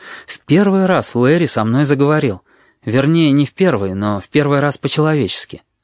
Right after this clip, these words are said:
как со своим. «Ага», только и сказал я. «Понятно». «Да и вообще я его боюсь», шепнул он, придвинувшись поближе. «Всякое рассказывают.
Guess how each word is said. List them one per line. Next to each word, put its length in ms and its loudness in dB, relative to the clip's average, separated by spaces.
как 160 -2
со 100 -2
своим. 420 -2
«Ага», 480 0
только 300 0
и 40 0
сказал 400 0
я. 220 -4
«Понятно». 500 0
«Да 240 -2
и 180 4
вообще 500 0
я 360 -2
его 680 0
боюсь», 800 0
шепнул 440 -2
он, 180 0
придвинувшись 600 -4
поближе. 520 -4
«Всякое 500 0
рассказывают. 760 -4